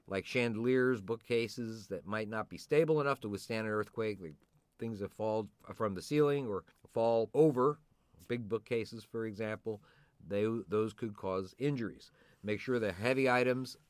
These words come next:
are on the bottom shelves of these <clears throat> bookshelves so that they're pretty weighted solidly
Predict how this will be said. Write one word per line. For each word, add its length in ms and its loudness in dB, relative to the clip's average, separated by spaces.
are 140 0
on 120 0
the 80 -4
bottom 320 0
shelves 360 6
of 160 2
these 220 4
<clears throat> 20 -6
bookshelves 720 -2
so 220 0
that 300 0
they're 380 2
pretty 420 0
weighted 540 2
solidly 840 2